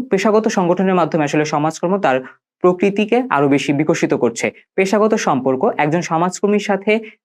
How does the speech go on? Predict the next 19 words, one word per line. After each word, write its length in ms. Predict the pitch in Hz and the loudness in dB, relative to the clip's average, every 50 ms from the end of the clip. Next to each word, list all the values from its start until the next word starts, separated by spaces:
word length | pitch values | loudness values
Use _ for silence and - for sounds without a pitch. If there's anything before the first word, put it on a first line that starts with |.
| _ _ _ _ _ _ _ _ - | _ _ _ _ _ _ _ _ -10
যে 200 | 147 120 160 160 | -2 0 0 0
ক্লায়েন্ট 420 | 226 175 170 151 156 170 196 220 - | 2 0 0 0 2 2 0 0 0
আসবে, 380 | - 139 135 123 117 104 120 113 107 - | 0 0 0 0 0 0 0 -2 -2 0
যে 140 | - 135 135 | 0 0 0
সাহায্য 360 | 135 - 156 156 156 156 175 190 | 0 0 0 0 0 0 0 0
চাইতে 260 | - 190 175 - 160 | 0 0 0 2 0
আসবে, 260 | 143 127 117 110 120 113 | 0 0 0 0 0 0
ব্যক্তি, 400 | 110 127 143 139 139 139 - 156 135 | 2 0 0 0 -2 -2 0 0 2
দল 200 | 127 135 139 139 | 2 2 4 4
বা 100 | 131 135 | 2 2
সমষ্টি, 360 | 131 151 143 135 131 135 139 131 | 0 0 0 0 0 0 -2 0
তাদের 280 | 131 143 147 156 175 185 | 0 2 2 2 2 2
মধ্যে 200 | 190 190 185 185 | 0 0 0 -2
একটা 160 | 170 - 160 | -2 -2 -4
পেশাগত 440 | 160 - 160 156 - 170 170 175 175 | -2 -2 -2 -2 0 0 0 0 0
সম্পর্ক 340 | 170 - 151 131 127 135 127 139 | 0 0 -2 -2 -2 -2 0 0
বা 100 | 127 120 | 2 2
র‍্যাপো 300 | 117 123 131 135 - 160 | 2 2 0 2 0 0
থাকবে। 340 | 160 160 139 117 110 104 104 | 0 0 -2 -2 -2 -2 -4